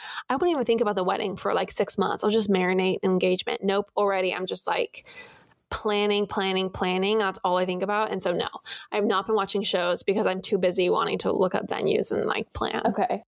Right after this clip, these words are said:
Speaker 2: Two things.
Speaker 1: I'm already bridezilla.
Speaker 2: How many themes have we been on today? How many themes have we gone through today?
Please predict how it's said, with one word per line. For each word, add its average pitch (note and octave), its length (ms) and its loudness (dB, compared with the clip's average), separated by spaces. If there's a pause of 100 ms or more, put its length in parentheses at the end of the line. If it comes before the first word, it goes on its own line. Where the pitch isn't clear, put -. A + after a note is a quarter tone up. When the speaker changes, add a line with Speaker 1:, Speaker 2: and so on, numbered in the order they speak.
Speaker 2:
Two C#4+ 140 4
things. - 340 -2
Speaker 1:
I'm F#3+ 80 -6
already A3 240 4
bridezilla. F3 720 0 (120)
Speaker 2:
How B3 180 0
many D#4+ 180 4
themes A#3+ 360 0
have A#3 140 -2
we G#3+ 220 4
been F#3+ 240 0
on F#3+ 200 2
today? - 360 0 (800)
How A3+ 60 -2
many B3+ 140 2
themes A3 240 2
have G#3 60 -4
we G3 80 4
gone E3 280 0
through D#3 220 0
today? - 320 0